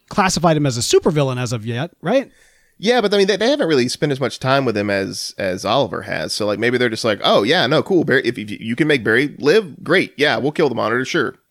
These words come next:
Speaker 1: <laughs> Right, right, right, exactly.
Speaker 2: Yeah, that's
Speaker 1: Uh,
Speaker 2: what it seems like to me. I mean, at least.
Speaker 1: Could be. Uh, I mean, like, that, that is, you know, that, that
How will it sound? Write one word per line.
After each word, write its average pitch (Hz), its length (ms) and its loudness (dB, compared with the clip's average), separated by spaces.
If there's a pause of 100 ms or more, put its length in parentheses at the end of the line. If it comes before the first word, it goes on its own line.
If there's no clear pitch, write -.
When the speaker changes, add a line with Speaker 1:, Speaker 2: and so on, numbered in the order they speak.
(260)
Speaker 1:
<laughs> 170 80 2 (180)
Right, - 380 -4
right, 151 240 -2
right, 156 160 0
exactly. 123 400 -8 (360)
Speaker 2:
Yeah, 147 80 0
that's 160 140 4
Speaker 1:
Uh, 143 40 4
Speaker 2:
what 139 40 2
it 123 40 0
seems 147 180 -2
like 113 100 0
to - 80 -8
me. 127 180 2
I 92 40 -6
mean, 92 120 -6
at - 60 -8
least. 92 320 -6 (240)
Speaker 1:
Could 349 160 2
be. 160 360 4 (140)
Uh, 180 120 4
I 202 100 4
mean, 220 160 4
like, 208 120 2
that, 226 200 2
that 202 140 4
is, 160 340 2
you 170 80 2
know, 139 80 0
that, 156 160 0
that 160 180 0